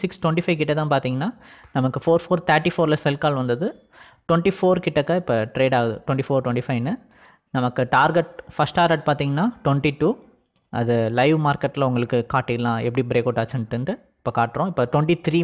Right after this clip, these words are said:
வந்துருச்சு. ஃபோர் ஃபோர் டூ த்ரீ. So, almost டார்கெட் கிட்டக்க வந்துருச்சு. Just இன்னும் ஒரு, ஒரு பாயிண்ட் டவுன் வந்துச்சு, இந்த வந்துருச்சு. ஓகே. So, இப்படி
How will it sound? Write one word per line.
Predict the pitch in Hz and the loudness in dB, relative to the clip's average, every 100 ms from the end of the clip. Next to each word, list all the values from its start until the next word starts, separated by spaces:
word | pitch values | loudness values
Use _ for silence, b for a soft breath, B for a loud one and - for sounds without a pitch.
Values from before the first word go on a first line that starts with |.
| 156 | 2
வந்துருச்சு. | 123 120 - 208 - | -2 -2 -4 -4 -2
ஃபோர் | 165 156 156 | 0 2 2
ஃபோர் | 160 160 160 165 | 2 0 0 -2
டூ | 156 160 | 0 0
த்ரீ. | 143 220 - b b b b b _ | -2 -4 -8 b b b b b _
So, | - 135 | 2 4
almost | 151 156 - 147 | 4 2 2 2
டார்கெட் | 139 147 147 - | 4 2 0 -2
கிட்டக்க | 139 139 135 | -2 0 0
வந்துருச்சு. | 120 123 - 170 - _ _ b b b b - | 0 -2 -2 -6 -6 _ _ b b b b -2
Just | 151 151 196 | -2 0 2
இன்னும் | 175 | 4
ஒரு, | 151 143 | 4 4
ஒரு | 165 170 | 4 4
பாயிண்ட் | 180 180 - - 139 | 2 2 -2 -2 2
டவுன் | 147 160 | 4 4
வந்துச்சு, | 143 139 202 254 _ | 0 -2 -4 -6 _
இந்த | 135 123 117 | -2 0 2
வந்துருச்சு. | 113 110 - 113 | -2 -4 -6 -6
ஓகே. | - 110 B B B - | -8 -10 B B B -4
So, | 185 | 0
இப்படி | 180 | 2